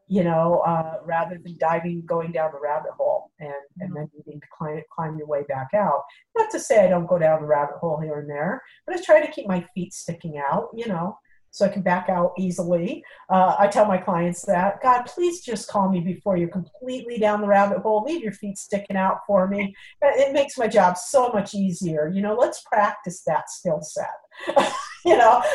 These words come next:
Speaker 1: let's, first of all, maybe you could see the rabbit hole before you even get to it.
Speaker 2: Yeah.
Speaker 1: Like, notice it's there and call me then.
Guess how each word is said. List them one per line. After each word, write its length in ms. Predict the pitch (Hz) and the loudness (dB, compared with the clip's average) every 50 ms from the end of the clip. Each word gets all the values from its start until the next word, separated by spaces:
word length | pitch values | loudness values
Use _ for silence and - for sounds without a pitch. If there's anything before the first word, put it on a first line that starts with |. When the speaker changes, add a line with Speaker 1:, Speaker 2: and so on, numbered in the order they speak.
| - | 6
Speaker 1:
let's, 260 | 262 - - 622 - - 554 466 - - | 8 10 10 10 8 4 -4 -8 -8 -4
first 220 | - 320 359 - - | -2 0 0 0 4
of 80 | 311 | 6
all, 300 | 285 247 233 - - - 220 | 6 8 8 6 4 2 0
maybe 260 | 247 254 277 262 269 | 0 0 0 0 -2
you 140 | 269 277 285 | -4 -4 -4
could 160 | 269 247 202 | -6 -8 -8
see 240 | - - - 240 220 | -8 -10 -10 -8 -4
the 100 | 233 208 | -2 2
rabbit 360 | 190 190 185 190 202 196 - - | 4 6 6 6 4 2 -2 -2
hole 220 | 220 214 208 196 | 0 2 0 0
before 360 | 202 180 170 - - - 185 185 | 0 -6 -8 -8 -4 -4 -2 -2
you 160 | 196 180 165 | -2 -2 -2
even 280 | 170 180 175 165 151 | -4 -4 -4 -4 -6
get 280 | 131 156 156 156 - - - | -2 0 0 0 0 -2 -8
to 180 | - 214 214 214 | -6 -4 -4 -4
it. 140 | 226 247 - - _ _ _ _ | -4 -6 -8 -10 _ _ _ _
Speaker 2:
Yeah. 140 | 196 185 175 | -14 -8 -2
Speaker 1:
Like, 180 | 175 170 170 165 _ - | 0 0 0 0 _ -4
notice 400 | 175 180 190 208 220 226 226 - | 0 2 4 4 4 2 2 -2
it's 220 | 185 175 - - - | -8 -8 -8 -10 -6
there 540 | 170 170 160 165 165 165 175 190 202 202 - - - | -2 0 0 2 2 2 4 2 2 0 -2 -6 -4
and 120 | 180 196 | -4 -4
call 220 | - - 185 175 175 | -2 0 2 2 2
me 160 | 180 165 151 | 0 -2 -4
then. 380 | 143 135 135 143 170 196 311 - | -4 -4 -4 -2 -4 -6 -6 -10